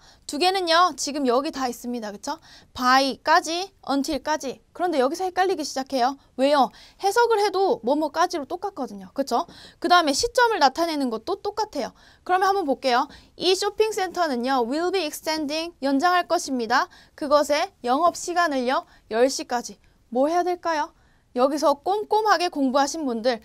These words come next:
밀착해서 공부하신 분들은 다 아시겠죠? 뭘로 가야 됩니까?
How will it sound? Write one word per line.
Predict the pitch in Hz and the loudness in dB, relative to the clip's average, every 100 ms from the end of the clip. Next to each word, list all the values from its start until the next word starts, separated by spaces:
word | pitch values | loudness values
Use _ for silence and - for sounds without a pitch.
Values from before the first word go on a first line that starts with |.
| - _ | -16 _
밀착해서 | 269 370 381 480 427 403 359 | -4 -2 -2 -4 -2 -2 -2
공부하신 | 277 269 285 302 330 | -2 0 0 0 -4
분들은 | 294 240 262 320 | -4 -2 -2 0
다 | 311 | 2
아시겠죠? | 240 262 240 220 - _ _ | 2 0 -6 -6 -10 _ _
뭘로 | 254 311 359 | -2 2 6
가야 | 359 | 6
됩니까? | 302 262 226 277 | 4 0 0 -2